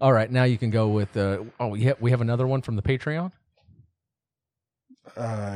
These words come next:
Speaker 2: if you've, of course, you've never really looked at our messages. We
Speaker 1: I
Speaker 2: ha-
Speaker 1: do too.
Speaker 2: We have no less than forty from Patreons that we haven't got to.
Speaker 1: I'm way better at checking the Instagram, uh,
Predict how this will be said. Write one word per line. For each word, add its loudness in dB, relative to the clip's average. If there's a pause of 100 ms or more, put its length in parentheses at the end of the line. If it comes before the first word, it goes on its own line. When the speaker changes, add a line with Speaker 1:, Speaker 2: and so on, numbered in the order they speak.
Speaker 2:
if -14
you've, -2
of -20
course, -2
you've -4
never 0
really -2
looked -6
at -8
our -6
messages. -12
We 0
Speaker 1:
I 2
Speaker 2:
ha- -2
Speaker 1:
do 6
too. 2 (180)
Speaker 2:
We -6
have 0
no -2
less -4
than -10
forty -8 (240)
from -18
Patreons -16 (640)
that -10
we -10
haven't -10
got -12
to. -18 (180)
Speaker 1:
I'm 2
way 6
better 2
at -8
checking -2
the -4
Instagram, -2 (420)
uh, -4